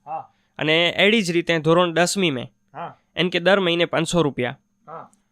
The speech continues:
Speaker 2: તો દો મહિને જા પાંચ હજાર રૂપિયા, એટલે કે દો હજાર રૂપિયા ઈ થી.
Speaker 1: હા.
Speaker 2: અને દો હજાર રૂપિયા દસમું જાડે પાસ થઈએ,
Speaker 1: હા.
Speaker 2: તડે એને કે દેને મેં આચ્યા હતા.
Speaker 1: બરોબર.
Speaker 2: એડી જ રીતે
Speaker 1: હા.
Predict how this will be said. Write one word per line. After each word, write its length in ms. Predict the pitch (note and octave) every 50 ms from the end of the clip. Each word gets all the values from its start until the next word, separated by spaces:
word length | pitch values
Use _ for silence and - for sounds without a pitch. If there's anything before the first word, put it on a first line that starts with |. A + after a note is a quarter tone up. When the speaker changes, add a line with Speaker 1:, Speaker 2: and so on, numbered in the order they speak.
| _ _ _ _
Speaker 2:
તો 240 | D3 D3+ D#3 D#3 D#3
દો 220 | D#3 D3+ D#3+ F#3 F3+
મહિને 300 | E3+ D#3 D3+ D3 C#3+ C#3+
જા 120 | C#3+ D#3
પાંચ 260 | D#3 - E3+ F3 D#3+
હજાર 220 | E3 C#3+ C#3 C3+ B2+
રૂપિયા, 220 | B2 A2+ B2+ B2+
એટલે 140 | C3+ D3 D3+
કે 80 | D3
દો 200 | D3+ D3 C#3+ D#3
હજાર 200 | D#3+ D3 D#3 D#3+
રૂપિયા 260 | D#3 D#3 - D#3+ D3+ D3
ઈ 120 | D#3+ F3
થી. 320 | E3 - F3 E3+ F#3+ A3+ - _ _ _ _
Speaker 1:
હા. 240 | C#3 E3 D#3 - - _ _ _ _ _ _ -
Speaker 2:
અને 240 | - D#3 E3+ E3+ E3
દો 300 | D#3 D#3+ E3+ G3 G#3 G3+
હજાર 240 | F3+ D#3+ F#3+ F#3
રૂપિયા 280 | F3+ F3 E3+ F3 F3 E3
દસમું 400 | D#3 D#3 D#3+ - - F#3+ F#3+ E3+
જાડે 220 | D3 D#3+ D#3 D#3
પાસ 440 | D3+ - - D3+ D3+ D#3+ F3+ F3 -
થઈએ, 360 | - - G3 G3 F#3 C#3+ - - _ _ _
Speaker 1:
હા. 240 | - D3 D3+ - - _ _ _ _ _ -
Speaker 2:
તડે 180 | D3 D#3+ F3+ F3+
એને 160 | E3+ D#3 D3+
કે 100 | - C#3
દેને 240 | C3+ B2+ C3 C3+ C3+
મેં 140 | C3+ B2 B2
આચ્યા 180 | B2+ - C3
હતા. 220 | B2+ B2 D3 F#3 G#3+ _ _ _ _ _ _ _
Speaker 1:
બરોબર. 360 | D3+ E3 E3 D3 A#2+ A#2 A2+ _ _ _ _ _ -
Speaker 2:
એડી 240 | E3+ G3+ G#3 A3+
જ 80 | F#3 F3
રીતે 440 | D#3+ E3+ E3+ - - C#3 D3 F#3+ - _ _ _ -
Speaker 1:
હા. 200 | D3 E3 D#3